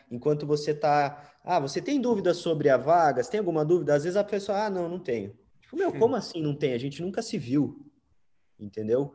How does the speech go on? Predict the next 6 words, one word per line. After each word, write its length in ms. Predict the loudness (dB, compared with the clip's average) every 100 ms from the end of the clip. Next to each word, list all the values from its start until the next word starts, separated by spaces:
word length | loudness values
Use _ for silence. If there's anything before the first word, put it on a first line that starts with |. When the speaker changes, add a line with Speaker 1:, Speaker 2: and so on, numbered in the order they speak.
| _
Speaker 1:
Com 200 | 0 2
certeza 600 | 4 4 4 4 4 4
você 300 | 2 0 -4
tem 220 | -4 -2
alguma 340 | 0 -2 -2 -2
dúvida. 500 | 0 -2 -2 -10